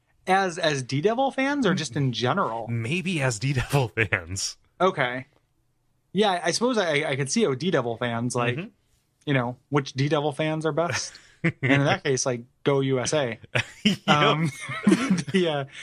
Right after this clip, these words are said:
Speaker 1: man, if we ever do that, uh, we, we talked about, uh, if we ever do, like, the Duck Feed tour, like, it's like, like the movie Bucket List or something like that.
Speaker 2: Yep.
Speaker 1: We, we get a bunch of money and we retire,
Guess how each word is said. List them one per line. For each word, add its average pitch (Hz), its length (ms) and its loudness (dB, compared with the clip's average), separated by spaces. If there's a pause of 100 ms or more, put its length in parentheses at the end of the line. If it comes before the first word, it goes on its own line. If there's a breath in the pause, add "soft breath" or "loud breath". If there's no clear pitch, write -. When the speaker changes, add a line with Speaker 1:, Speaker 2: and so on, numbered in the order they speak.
(300 loud breath)
Speaker 1:
man, 220 180 4
if 180 80 -2
we 247 100 2
ever 254 140 2
do 208 140 -2
that, 180 220 2
uh, 139 200 0
we, 156 140 0 (120)
we 143 120 0
talked 143 260 0
about, 131 300 0
uh, 123 360 -2 (440)
if 147 60 -2
we 185 100 6
ever 185 140 2
do, 175 140 0
like, 147 220 -2
the 143 60 -4
Duck 139 200 0
Feed 135 200 0
tour, 135 300 0
like, 123 240 -4 (340 soft breath)
it's 135 160 0
like, 131 300 0 (260)
like 135 200 -2
the 139 100 2
movie 131 260 2
Bucket 127 300 -2
List 135 240 0
or 139 60 0
something 143 160 0
like 135 160 0
that. 139 120 4
Speaker 2:
Yep. 104 160 4
Speaker 1:
We, 127 220 0
we 135 80 0
get 131 120 2
a 123 40 2
bunch 131 220 2
of 135 60 2
money 131 240 2
and 127 100 0
we 127 80 0
retire, 127 540 0